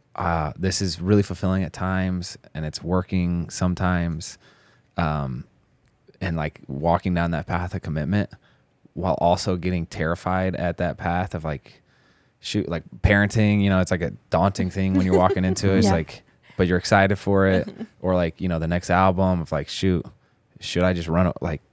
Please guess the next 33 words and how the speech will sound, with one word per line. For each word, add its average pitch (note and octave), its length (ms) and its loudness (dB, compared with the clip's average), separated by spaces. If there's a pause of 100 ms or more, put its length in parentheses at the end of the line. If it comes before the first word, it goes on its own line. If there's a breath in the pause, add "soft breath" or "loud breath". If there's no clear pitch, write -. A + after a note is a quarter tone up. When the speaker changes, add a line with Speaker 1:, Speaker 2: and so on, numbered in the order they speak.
(260)
Speaker 1:
can F2 140 -6
I D#2+ 140 -2
turn F#2 200 -4
my E2 100 0
back D#2+ 300 -2
on F2+ 120 0
this F2 200 0
and D2+ 100 -4
do E2+ 80 0
another E2 260 -2
thing? E2+ 340 -2
It's, - 220 -10 (960 soft breath)
I G#2+ 200 8
feel G2+ 260 0
it E2+ 180 0 (340)
every G#2 280 6
time G#2 320 4
we, F2 240 2
we F#2+ 180 0 (200)
push G#2 240 2
this - 440 -2
limit F#2+ 320 2
of D#2+ 260 -4
comfort, F#2+ 500 -4 (280)
you E2 100 -6
know, D#2 120 -2
it's - 140 -6
like, B1+ 160 -8
shoot, - 380 -2 (800 soft breath)
this - 180 -6
is E2 60 -2
a E2 40 -4
commitment. E2+ 500 0